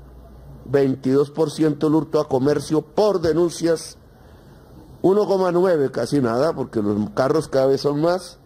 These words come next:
El hurto a automotores. El hurto a celulares, que sigue siendo el doli-, delito más extenso. Yo cuando fui alcalde era veintidós por ciento en términos de denuncias.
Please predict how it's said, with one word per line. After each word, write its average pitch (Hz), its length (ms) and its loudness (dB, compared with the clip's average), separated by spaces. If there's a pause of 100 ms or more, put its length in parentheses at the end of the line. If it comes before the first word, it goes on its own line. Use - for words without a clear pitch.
(120)
El 131 180 2
hurto 180 300 2
a - 20 2
automotores. 180 1000 -2 (1400)
El 123 120 2
hurto 175 240 0
a 190 40 0
celulares, 156 640 0
que 131 180 -4
sigue 143 320 0
siendo 156 260 0
el 143 80 2
doli-, 127 300 2 (160)
delito 120 400 0
más 139 240 0
extenso. 131 640 -2
Yo 98 160 -2
cuando 85 240 0
fui 104 140 2
alcalde 120 560 0
era 107 320 -2 (1600)
veintidós 120 680 2
por 147 200 -4
ciento 147 580 -2
en 104 200 -4
términos 117 540 2
de 120 140 2
denuncias. 131 800 -2